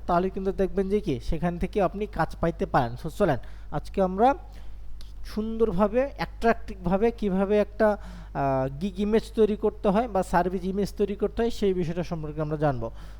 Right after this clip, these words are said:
So যেহেতু as a আমি Shopify ড্রপশিপিং নিয়ে কাজ করি, সেক্ষেত্রে চলেন, বা Shopify ওয়েব স্টোর সেটআপ নিয়ে কাজ করি, তাহলে চলেন আমরা আজকে Shopify ওয়েব, ওয়েব স্টোর সেটআপ নিয়ে একটা সুন্দর করে কি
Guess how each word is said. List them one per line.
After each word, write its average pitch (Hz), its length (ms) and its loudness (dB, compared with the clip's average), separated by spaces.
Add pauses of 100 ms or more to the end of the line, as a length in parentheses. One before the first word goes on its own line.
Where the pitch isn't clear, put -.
(140)
So 170 100 0
যেহেতু 190 420 0
as 180 240 0
a 208 60 4
আমি 202 160 2
Shopify 190 420 -2
ড্রপশিপিং 185 560 -2
নিয়ে 214 200 -2
কাজ 202 340 -2
করি, 269 200 0 (260)
সেক্ষেত্রে 190 400 0
চলেন, 156 260 2 (280)
বা 165 300 2 (360)
Shopify 190 380 2
ওয়েব 190 180 4
স্টোর 196 240 -4
সেটআপ 202 260 -2
নিয়ে 208 180 -2
কাজ 190 240 0
করি, 247 320 -2
তাহলে 180 160 -2
চলেন 151 260 0
আমরা 151 220 -2
আজকে 240 280 -2 (420)
Shopify 202 400 2
ওয়েব, 185 160 4 (160)
ওয়েব 180 260 0
স্টোর 185 180 0
সেটআপ 190 260 2
নিয়ে 190 220 -2
একটা 202 240 -2
সুন্দর 196 520 -4
করে 202 200 -2
কি 139 180 -2